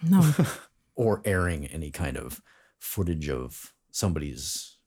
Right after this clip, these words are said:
Speaker 2: deceased family member.
Speaker 1: No. Like,
Speaker 2: So,
Speaker 1: it's,
Speaker 2: yeah.
Speaker 1: it's deplorable.
Speaker 2: Uh,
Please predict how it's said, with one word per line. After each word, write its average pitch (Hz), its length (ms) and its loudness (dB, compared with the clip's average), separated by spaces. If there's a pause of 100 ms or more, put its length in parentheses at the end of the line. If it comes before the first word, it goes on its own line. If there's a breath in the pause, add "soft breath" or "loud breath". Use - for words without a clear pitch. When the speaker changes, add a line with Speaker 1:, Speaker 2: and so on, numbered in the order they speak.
(140)
Speaker 2:
deceased - 400 0
family 78 320 -2
member. - 420 -14 (200)
Speaker 1:
No. 196 520 8 (240)
Like, 180 120 6 (180)
Speaker 2:
So, 175 80 0
Speaker 1:
it's, - 280 -2 (680)
Speaker 2:
yeah. - 100 0
Speaker 1:
it's - 160 -2
deplorable. 156 720 -2 (320)
Speaker 2:
Uh, - 140 -10